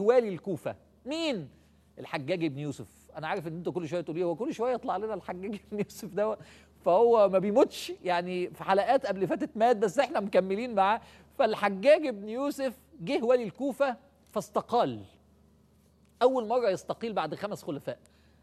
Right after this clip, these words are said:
استقال ليه؟ استقال وقال: "والله لا أستطيع أن أكون قاضياً والحجاج يحكم". يا جماعة، في ناس ساعات لازم تحترم نفسها. لو لقت النظام فاسد للغاية،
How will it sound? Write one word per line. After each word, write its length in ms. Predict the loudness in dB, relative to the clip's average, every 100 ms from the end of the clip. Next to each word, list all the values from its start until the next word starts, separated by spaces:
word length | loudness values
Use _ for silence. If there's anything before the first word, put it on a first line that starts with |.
| -10
استقال 400 | -8 -4 0 2
ليه؟ 300 | 2 2 2 0 -16 _ -16
استقال 460 | -12 -8 -2 0 2
وقال: 520 | 2 4 4 2 -4 -12 _ _ _ -4
"والله 320 | 2 4 4
لا 220 | 2 0
أستطيع 520 | -4 -6 -2 -2 -2
أن 120 | -4
أكون 320 | -10 -6 -4 -4
قاضياً 720 | -2 -4 0 2 2 -2 -10 -14 -6
والحجاج 800 | -6 -4 -6 -4 0 2 0
يحكم". 400 | -4 -10 -10 -10 -10 -14 -18 -20 _ _ _ -8
يا 40 |
جماعة، 280 | -2 0 -2
في 200 | -4 -6
ناس 240 | -6 -6
ساعات 480 | -6 -2 -2 -4 -10 -20 _ _ _ _ -6
لازم 260 | -4 -4
تحترم 440 | -6 -8 -6 -6 -6
نفسها. 420 | -12 -10 -10 -12 -20 _ _ -20 _ -6
لو 200 | -2 0
لقت 300 | 0 -2 -6
النظام 640 | -8 -8 -2 -2 -2 -6
فاسد 560 | -8 -2 0 0 -6 -4
للغاية، 560 | -4 0 2 2 0